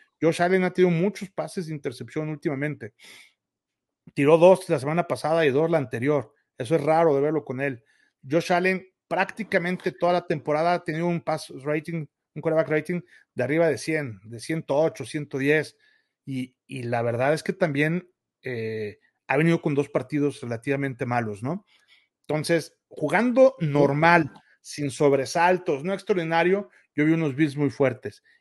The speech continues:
Y si además reciben en casa, los veo para llegar al Super Bowl. Y por el otro lado, también la verdad es que en la conferencia nacional, pues los dos equipos que pueden estar ahí haciendo algo, pues la verdad es que son nada más los vikingos y,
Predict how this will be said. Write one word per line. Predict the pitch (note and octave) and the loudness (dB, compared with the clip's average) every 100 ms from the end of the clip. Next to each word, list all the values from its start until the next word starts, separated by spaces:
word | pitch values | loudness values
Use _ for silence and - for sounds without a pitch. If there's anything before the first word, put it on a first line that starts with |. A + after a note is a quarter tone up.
| _ | _
Y | F#3 | -4
si | - D#3+ | 0 2
además | C#3+ D#3+ G#3 | 2 2 0
reciben | F#3+ - G#3+ | 0 0 0
en | F#3+ | 0
casa, | F3+ E3 G3+ G#3+ - - - | 0 0 0 -4 -10 -12 -2
los | B2+ | 0
veo | D3+ F3 | 2 4
para | E3 | 4
llegar | D3+ D#3+ | 4 2
al | D3+ | 0
Super | C#3+ C3 | -4 -4
Bowl. | B2 B2+ A#2 - - _ - | -2 -2 -4 -14 -20 _ -2
Y | G3 | -2
por | F#3+ D#3 | 2 4
el | C#3 | 4
otro | G3+ C4+ | 2 2
lado, | A3+ G#3+ A#3 - - | 2 2 0 -8 -8
también | C#3 D3 G3 | -4 0 4
la | F3 | 4
verdad | D#3+ E3 | 4 2
es | E3+ | 0
que | G3 - _ - | -2 -6 _ -8
en | C#3+ C#3 | -6 -4
la | C3+ - | -6 -6
conferencia | C#3 B2 E3 D#3+ G3 | -6 -2 -2 0 -2
nacional, | D#3 D#3+ D3 D#3 E3 - _ _ _ _ _ _ _ _ _ | -2 -4 0 0 0 -6 _ _ _ _ _ _ _ _ _
pues | F#3+ F#3+ | 2 2
los | F3+ D#3 | 4 4
dos | G#3 G#3 | 2 0
equipos | G#3+ - G3 A3 G3+ - | -4 -6 -8 -6 -8 -6
que | F#3 | -6
pueden | F3 G3+ G#3 G#3 | -2 2 4 2
estar | F#3 - F#3 | -2 -4 -2
ahí | F#3+ G3 | 0 -2
haciendo | F#3 G3+ G3 F#3+ | -2 -2 0 0
algo, | G3 G3 | 2 0
pues | G3 C#3+ | 0 -2
la | D3 | -2
verdad | C#3 G3 | -2 -4
es | - | -4
que | |
son | - G#3+ | -4 -2
nada | G#3 | 0
más | A3 G#3 | 0 -2
los | D3+ | -6
vikingos | D#3+ G#3 G#3 - | -6 -4 -4 -4
y, | D#3 D3 C3 | -4 -6 -6